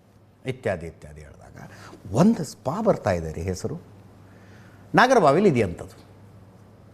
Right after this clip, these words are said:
ಬೆಂಗಳೂರಿನ ನಾಗರಬಾವಿ. ಇಂಡಿಪೆಂಡೆಂಟ್ ಹೌಸಲ್ಲಿ, ಇಂಡಿಪೆಂಡೆಂಟ್ ಹೌಸು, ಇಂಡಿಪೆಂಡೆಂಟ್ ಹೌಸಲ್ಲೇ ಇರಬೇಕು, ಯಾಕಂದರೆ ಅಪಾರ್ಟ್ಮೆಂಟ್ನಲ್ಲೆಲ್ಲ ಅದು ನಡೆಸೋದಕ್ಕಾಗೋದಿಲ್ಲ.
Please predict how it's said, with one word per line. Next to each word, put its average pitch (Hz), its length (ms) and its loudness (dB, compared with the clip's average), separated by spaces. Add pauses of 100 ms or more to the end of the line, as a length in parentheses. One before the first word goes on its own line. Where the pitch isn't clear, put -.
(360)
ಬೆಂಗಳೂರಿನ 120 540 2
ನಾಗರಬಾವಿ. 90 920 -8 (1160)
ಇಂಡಿಪೆಂಡೆಂಟ್ 190 600 4
ಹೌಸಲ್ಲಿ, 120 440 -2
ಇಂಡಿಪೆಂಡೆಂಟ್ 170 560 0
ಹೌಸು, 226 560 6 (320)
ಇಂಡಿಪೆಂಡೆಂಟ್ 156 440 2
ಹೌಸಲ್ಲೇ 196 360 6
ಇರಬೇಕು, - 580 2
ಯಾಕಂದರೆ 120 280 0
ಅಪಾರ್ಟ್ಮೆಂಟ್ನಲ್ಲೆಲ್ಲ 104 800 0
ಅದು 87 200 -8
ನಡೆಸೋದಕ್ಕಾಗೋದಿಲ್ಲ. 85 880 -12